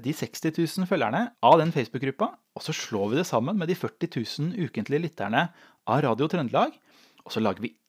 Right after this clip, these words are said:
en stor flokk, og så skal vi snakke rett og slett om skoleåpninga. For det er nok mange ting dere lytterne lurer på i forbindelse med skoleåpninga. Så da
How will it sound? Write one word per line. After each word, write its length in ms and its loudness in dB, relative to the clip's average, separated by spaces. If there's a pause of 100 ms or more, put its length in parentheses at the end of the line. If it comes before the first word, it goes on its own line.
(120)
en 180 4
stor 320 2
flokk, 400 -4 (640)
og 80 -6
så 240 6
skal 160 -2
vi 80 -2
snakke 400 -4
rett 160 -8
og 80 -8
slett 240 0
om 240 0
skoleåpninga. 680 -4 (100)
For 80 -2
det 80 8
er 80 6
nok 140 2
mange 180 2
ting 240 4
dere 240 4
lytterne 400 -2
lurer 260 2
på 140 -2
i 60 -2
forbindelse 260 -2
med 80 -6
skoleåpninga. 480 0 (880)
Så 160 -14
da 80 8